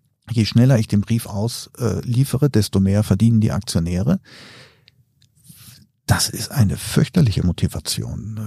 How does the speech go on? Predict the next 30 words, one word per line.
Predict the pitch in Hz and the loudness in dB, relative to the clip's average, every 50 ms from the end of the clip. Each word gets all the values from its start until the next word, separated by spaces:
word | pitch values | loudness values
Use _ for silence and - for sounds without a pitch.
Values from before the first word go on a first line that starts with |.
| 110 113 | -8 -2
Wenn | 110 107 120 127 | 2 4 6 6
er | 117 - | 4 4
aber | 117 120 110 98 | 2 2 2 4
weiß, | 104 104 113 127 127 - - - - - 147 139 - | 6 6 6 6 4 2 -2 -6 -8 -10 -10 -8 -8
je | 135 110 117 - 156 131 | -10 -8 -6 -6 -6 -4
besser | - - 135 156 - - 180 175 | 0 2 4 4 4 4 2 2
ich | - 101 - - | 2 0 -2 0
den | 95 95 95 | 0 0 0
Brief | - 104 95 87 - | 0 -2 -4 -4 -6
ausliefere, | - - 85 78 87 - - - 160 170 - - - - - 151 165 | -8 -10 -10 -10 -10 -12 -10 -8 -8 -8 -8 -8 -8 -4 -2 -2 -2
desto, | - - 101 - - - 107 - 50 50 - - - | 0 -2 -2 -4 -2 0 0 0 0 0 -4 -4 -6
äh, | 50 - - - - - - | -6 -6 -6 -6 -8 -12 -2
besser | - 117 120 - - 107 | 0 0 2 2 2 2
entwickelt | 98 95 - - 123 - - 98 - | 2 2 2 2 0 2 0 0 2
sich | - 98 - | 0 -2 0
dieses | - 87 87 - 92 - | 0 -2 0 0 0 0
Viertel, | - - 160 - - 160 127 | 0 -2 -2 0 0 0 0
desto | 101 82 - - - - | 0 -2 -4 -4 -6 -6
schöner | - - 110 147 151 127 87 | 0 0 2 2 4 2 2
wird | 92 85 - | 2 0 0
die | 92 | 0
Nachbarschaft | 101 - 135 131 - _ - 92 87 - - - - - - - - - | 0 2 0 -2 -2 _ -4 -4 -4 -2 -4 -4 -4 -4 -8 -10 -6 -6
und | - - - | -4 -2 -2
desto | - - - - | -4 -2 -2 -2
mehr | - 87 87 - - | 0 2 2 4 4
Menschen | 110 92 98 104 - - - - - - | 4 2 2 0 -2 -2 -2 -2 -2 -2
fühlen | - - - 104 98 98 98 | -4 -2 0 2 4 4 4
sich | 92 - 92 92 | 4 2 -2 0
hier | - 90 80 82 80 98 | 2 2 2 2 2 4
wohl, | 127 175 180 76 - - - | 4 4 4 4 2 2 0